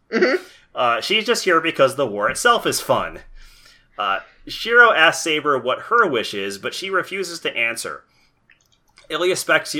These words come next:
Speaker 2: speculates she wants a second life, since she's, she was told that's what all servants want the Grail for. However, Saber says she doesn't care about getting a second life. She reveals she became a servant in exchange for obtaining the Holy Grail, which means she became a servant of her own free will.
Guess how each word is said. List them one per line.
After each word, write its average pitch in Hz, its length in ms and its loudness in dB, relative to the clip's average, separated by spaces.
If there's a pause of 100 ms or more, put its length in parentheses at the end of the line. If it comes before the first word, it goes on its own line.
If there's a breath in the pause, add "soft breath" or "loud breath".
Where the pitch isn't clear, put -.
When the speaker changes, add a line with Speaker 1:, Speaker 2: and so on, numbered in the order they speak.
(100)
Speaker 2:
speculates 165 520 0
she - 160 -8
wants 120 300 -8
a 113 40 -12
second 110 380 -6
life, 104 320 -2
since 107 220 -10
she's, 107 480 -10
she - 180 -8
was 117 160 -6
told 120 260 -4
that's 110 240 -2
what 113 120 -8
all 185 240 -2
servants 82 440 -10
want 90 200 -14
the 95 80 -8
Grail 85 320 -8
for. 71 400 -16 (560 loud breath)
However, 139 520 4
Saber 214 360 -2
says 180 200 -2
she - 120 -12
doesn't 143 240 -8
care 190 240 6
about 104 260 0
getting 90 240 -8
a 80 40 -12
second 90 360 -10
life. 76 400 -14 (160)
She - 240 -10
reveals 165 440 -2
she - 100 -8
became 160 340 -6
a 143 60 -4
servant 143 400 -4
in 123 140 -8
exchange 190 640 -6
for 95 320 -8 (100)
obtaining 101 400 -6
the 90 120 -8
Holy 90 260 -12
Grail, 90 440 -6
which 110 200 -12
means 123 180 -10
she - 140 -10
became 147 360 -10
a 143 60 -8
servant 135 400 -6
of 113 140 -8
her 131 200 -6
own 107 200 -8
free 110 260 -12
will. 104 400 -4